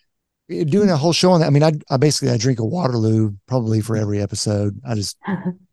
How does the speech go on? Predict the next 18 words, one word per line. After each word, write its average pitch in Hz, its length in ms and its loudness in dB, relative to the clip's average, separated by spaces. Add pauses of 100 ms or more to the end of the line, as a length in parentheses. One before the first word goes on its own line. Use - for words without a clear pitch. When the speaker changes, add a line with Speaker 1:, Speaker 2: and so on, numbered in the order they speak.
Speaker 1:
know 107 80 -6
if 98 80 -8
I'm 104 120 -4
addicted 107 360 -4
to 123 120 0
them 120 100 0
or 104 120 -2
what, 120 280 -2
but, 139 180 -6 (100)
uh, 113 340 -2 (560)
it's, 170 380 -2 (220)
Speaker 2:
Maybe. 156 80 -2
Speaker 1:
it's 113 100 -4
definitely 175 420 2
a 143 60 0
craze 151 680 0
of 120 180 -6
people 135 420 -4